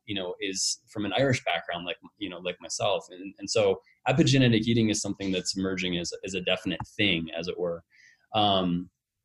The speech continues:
but the gene food tests are not going to give you so much of that environmental input, because what we have to do is we have to go with our algorithm with the best science. And the most science that,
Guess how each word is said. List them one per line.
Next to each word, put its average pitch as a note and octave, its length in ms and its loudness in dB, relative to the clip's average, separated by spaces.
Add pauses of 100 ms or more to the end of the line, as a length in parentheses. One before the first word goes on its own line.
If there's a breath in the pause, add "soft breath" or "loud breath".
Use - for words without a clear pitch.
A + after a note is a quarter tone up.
(280)
but C#3+ 460 6 (640 soft breath)
the D#3 100 8
gene A3+ 320 8
food C4 280 6
tests - 800 2 (680)
are B2 180 8
not C3 560 8 (460)
going A#2+ 320 8
to A#2+ 140 0
give A2 260 4
you G#2+ 300 4
so A2+ 420 2
much G2+ 280 4
of A2 80 2
that F#2+ 160 4
environmental F2+ 920 0
input, E3 520 2
because A#2 260 0
what B2 220 4
we D3+ 120 6
have E3+ 200 4
to C3+ 80 4
do A#2 180 6
is G2+ 100 2
we G#2+ 140 0
have A#2+ 160 2
to - 80 -6
go F#2+ 320 2
with E2+ 180 -4
our F2+ 120 0
algorithm F#2+ 560 0
with F2 160 -2
the F2 60 -12
best F2 280 -2
science. D#2+ 560 -8
And G#2 140 -2
the G#2+ 60 4
most A#2+ 640 4
science A2+ 440 2
that, G2 160 -4